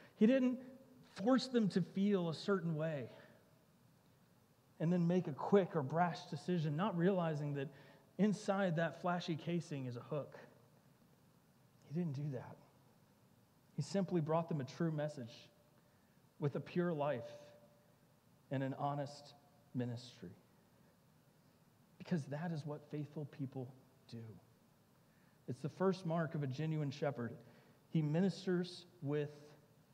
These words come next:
integrity. Integrity.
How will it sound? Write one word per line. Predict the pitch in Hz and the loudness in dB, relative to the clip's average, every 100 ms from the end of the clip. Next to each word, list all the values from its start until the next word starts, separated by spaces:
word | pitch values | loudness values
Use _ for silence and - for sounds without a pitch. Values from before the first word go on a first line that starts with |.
| _ | _
integrity. | 123 117 - 117 104 95 - - _ _ _ _ _ _ _ _ _ _ - | -6 -6 -8 -10 -10 -14 -18 -20 _ _ _ _ _ _ _ _ _ _ -14
Integrity. | 117 117 120 117 113 101 | -12 -10 -10 -8 -8 -10